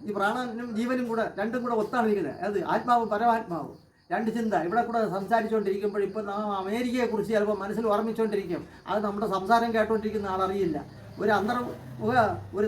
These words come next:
ദാസസ്ത്രീയെക്കുറിച്ച് ആയിരിക്കും ചിന്തിക്കുന്നത്. അത് ഈ കേട്ടോണ്ടിരിക്കുന്ന ആളിനെ അറിയാൻ സാധിക്കില്ല. ഒരു വേറൊരു വിദ്യയെ ഒരാളിനെ കാണുന്ന കാര്യമായിരിക്കും. അപ്പോൾ ഇതെല്ലാം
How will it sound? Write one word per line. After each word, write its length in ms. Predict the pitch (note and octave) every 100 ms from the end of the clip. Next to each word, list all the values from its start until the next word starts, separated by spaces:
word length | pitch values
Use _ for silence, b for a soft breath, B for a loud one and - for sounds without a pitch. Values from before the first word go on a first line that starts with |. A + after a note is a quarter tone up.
| G3+
ദാസസ്ത്രീയെക്കുറിച്ച് 760 | G#3+ B3+ A#3 B3+ A#3+ A#3 G#3+ G#3+
ആയിരിക്കും 240 | G#3+ G#3+ G3+
ചിന്തിക്കുന്നത്. 520 | A3 A3 G#3+ G3+ D#3+ - B B F3
അത് 120 | A3+ A3+
ഈ 20 | A3 G3 F#3
കേട്ടോണ്ടിരിക്കുന്ന 580 | G3+ A#3 A3+ A3+ G#3+ G#3
ആളിനെ 200 | G#3 G3
അറിയാൻ 180 | G3 G#3+ G#3
സാധിക്കില്ല. 340 | G3+ G3+ E3+ C#3
ഒരു 100 | G#3 G#3+
വേറൊരു 300 | G3+ A#3+ A#3 G3+
വിദ്യയെ 280 | G3 A#3+ G#3+
ഒരാളിനെ 320 | G#3 G#3+ A3+ G#3
കാണുന്ന 220 | A3 A#3 A3
കാര്യമായിരിക്കും. 500 | G#3+ A3 G3+ F#3 F#3 -
അപ്പോൾ 180 | A3 A#3+ G3+
ഇതെല്ലാം 400 | A#3+ G#3+ G#3+